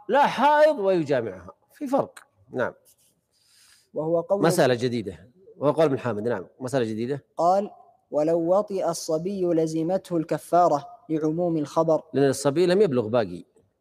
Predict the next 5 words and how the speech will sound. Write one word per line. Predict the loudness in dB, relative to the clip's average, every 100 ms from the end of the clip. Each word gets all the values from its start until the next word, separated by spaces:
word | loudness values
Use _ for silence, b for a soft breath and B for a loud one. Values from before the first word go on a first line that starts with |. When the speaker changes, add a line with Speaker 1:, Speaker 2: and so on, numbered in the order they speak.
| _ _
Speaker 1:
وقياساً؟ | -16 -2 0 0 -4 -8 _ _
Speaker 2:
وقياساً | -10 -4 -4 -2 -4 -2
على | 0 0
كفارة | -4 -6 -4 -2 -2 -4
الإحرام، | -10 0 2 2